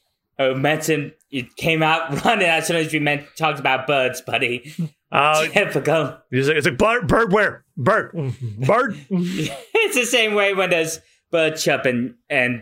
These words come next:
Speaker 1: going on on the T V.
Speaker 2: Yeah, his, his eyes widen. <laughs>
Speaker 1: <laughs> Yeah, he's all right. I,
Speaker 2: All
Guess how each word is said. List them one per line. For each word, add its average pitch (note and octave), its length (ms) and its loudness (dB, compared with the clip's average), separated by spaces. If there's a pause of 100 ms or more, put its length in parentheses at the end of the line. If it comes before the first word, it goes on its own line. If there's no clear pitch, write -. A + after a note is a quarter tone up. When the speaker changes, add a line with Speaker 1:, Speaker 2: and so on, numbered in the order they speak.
Speaker 1:
going B2 220 2
on A2+ 200 2
on A2 120 2
the G#2+ 100 0
T A#2 240 -2
V. A2 460 -2
Speaker 2:
Yeah, A#2+ 160 0
his, C3 220 2
his D3 180 0
eyes C3 260 2
widen. B2 420 0 (300)
<laughs> D#3 140 -6 (100)
Speaker 1:
<laughs> - 380 -20
Yeah, - 460 -2 (100)
he's G4+ 340 0 (120)
all D#4+ 180 -2
right. C#4+ 340 -2
I, - 120 -4 (100)
Speaker 2:
All F#3+ 60 0